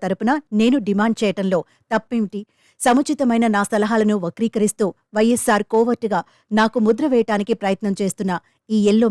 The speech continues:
మీడియాను కానీ, జనసేన పార్టీలోని కొంతమంది మీ సలహాదారులను కానీ ఏమనాలి? వారు తెలుగుదేశం కోవర్టులుగా చెప్పవచ్చా? జరుగుతున్న ఈ పరిణామాలపై మిత్రులెవరో,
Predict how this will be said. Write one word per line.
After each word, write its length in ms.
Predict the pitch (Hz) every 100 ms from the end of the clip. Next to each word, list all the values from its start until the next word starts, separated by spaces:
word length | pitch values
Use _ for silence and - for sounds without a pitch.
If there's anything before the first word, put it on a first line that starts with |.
| 202
మీడియాను 340 | 196 202 196 202
కానీ, 180 | 196 254 - _ _ 214
జనసేన 360 | 262 285 294 254 196
పార్టీలోని 500 | 208 - 220 214 208 -
కొంతమంది 500 | 220 254 233 226 214 - _ _
మీ 140 | 208 226 220
సలహాదారులను 680 | 214 240 214 202 202 190 196
కానీ 180 | 202 220 196
ఏమనాలి? 400 | 202 202 180 196 - _
వారు 260 | 220 233 233 254
తెలుగుదేశం 480 | 254 294 269 - 233 214
కోవర్టులుగా 500 | 214 240 214 208 214
చెప్పవచ్చా? 440 | 190 208 190 - 247 - _ _ 175
జరుగుతున్న 440 | 220 254 269 240 233 -
ఈ 20 | 240
పరిణామాలపై 720 | 262 226 247 233 208 202 208 180 - -
మిత్రులెవరో, 600 | 233 - 311 269 233